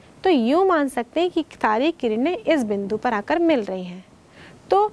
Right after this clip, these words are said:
एफ़ वन इस अवतल lens की focus दूरी कहलाती है। और यहाँ हम देख रहे हैं कि इसकी focus दूरी इस lens के सामने ही है, जबकि हम उत्तल lens में देख रहे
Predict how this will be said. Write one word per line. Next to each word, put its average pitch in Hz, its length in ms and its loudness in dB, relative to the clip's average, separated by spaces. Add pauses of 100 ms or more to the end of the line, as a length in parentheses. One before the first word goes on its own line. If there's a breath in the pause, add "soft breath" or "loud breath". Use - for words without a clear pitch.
(580 loud breath)
एफ़ 403 300 0
वन 196 280 -2 (480)
इस 359 240 2 (480)
अवतल 226 420 0
lens 208 340 -2
की 381 160 0 (280)
focus 220 320 0
दूरी 196 240 -4
कहलाती 185 500 -8
है। 175 220 -8 (1200 loud breath)
और 302 100 2
यहाँ 285 240 2
हम 370 140 0
देख 247 220 0
रहे 226 120 -6
हैं 262 180 -8 (340 loud breath)
कि 330 80 2
इसकी 359 240 0
focus 269 460 0
दूरी 208 340 -10 (320 soft breath)
इस 302 200 -2
lens 226 360 0
के 370 180 -2
सामने 214 460 -2
ही 320 200 2 (460)
है, - 260 -4 (560 loud breath)
जबकि 320 280 0
हम 359 160 2
उत्तल 277 420 -2
lens 339 220 -2
में 359 100 0
देख 339 140 0
रहे 320 100 -6